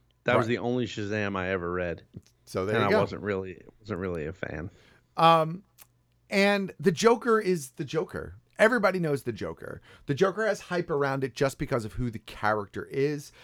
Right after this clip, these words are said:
Speaker 2: I think a lot of people are excited to see Joaquin Phoenix's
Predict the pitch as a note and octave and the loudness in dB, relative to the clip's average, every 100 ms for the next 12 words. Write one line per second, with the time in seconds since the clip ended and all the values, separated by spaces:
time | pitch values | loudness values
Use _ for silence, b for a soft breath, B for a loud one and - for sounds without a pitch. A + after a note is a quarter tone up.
0 | B - D#3+ F3+ C3 A#2+ A#2+ D3 C3+ A#2+ | B -2 -2 -2 -4 -2 -4 -6 -4 -2
1 | G#2 - A#2 A2+ A2+ A2 - A#2+ A2 G#2 | -2 -4 -4 -4 -6 -10 -12 -12 -8 -8
2 | G2+ - G#2 F#2 A2 G2 - E2 - | -10 -10 -10 -8 -8 -8 -10 -14 -14